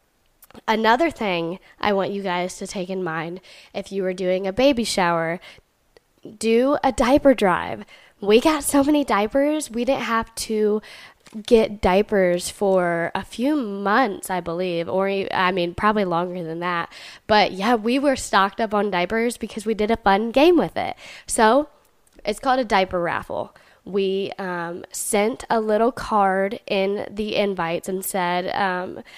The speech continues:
a little, if you look up on Pinterest, you can see, if, just type in diaper raffle and they will have a bunch of fun little ideas.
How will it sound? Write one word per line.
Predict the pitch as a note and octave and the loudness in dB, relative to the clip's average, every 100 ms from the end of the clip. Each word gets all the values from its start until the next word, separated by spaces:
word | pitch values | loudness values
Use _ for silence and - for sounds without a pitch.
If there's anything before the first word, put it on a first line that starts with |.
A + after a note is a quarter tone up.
| - | 0
a | A3 | 2
little, | A3 A3+ - | 4 2 2
if | A#3+ A3 | 2 2
you | C4 | 4
look | C4+ C4+ | 4 4
up | C4 | 4
on | A#3 A3 | 2 0
Pinterest, | G#3 G#3 - G3 F#3+ - | -2 -4 -2 -2 -2 -6
you | G3+ | -4
can | F#3+ F#3+ | -2 -4
see, | - F#3 E3+ | -2 -2 0
if, | - - | -2 -4
just | - G3 - | -4 -4 0
type | A#3 A#3+ | 2 4
in | B3+ A3 | 2 4
diaper | F3+ F#3 F3+ | 2 2 2
raffle | E3 E3+ F3 E3+ - - - | 2 0 0 -2 -4 -12 -4
and | G#3 | 0
they | G3+ | 2
will | G#3 | 2
have | G#3 G3 | 0 0
a | |
bunch | F#3 F#3+ G3+ | 0 0 0
of | F#3 - | -4 -2
fun | F#3 F3+ | -2 0
little | F3 E3 | -2 0
ideas. | B2+ E3+ E3 D3+ D3+ F3+ | -2 -2 -4 -4 -4 -6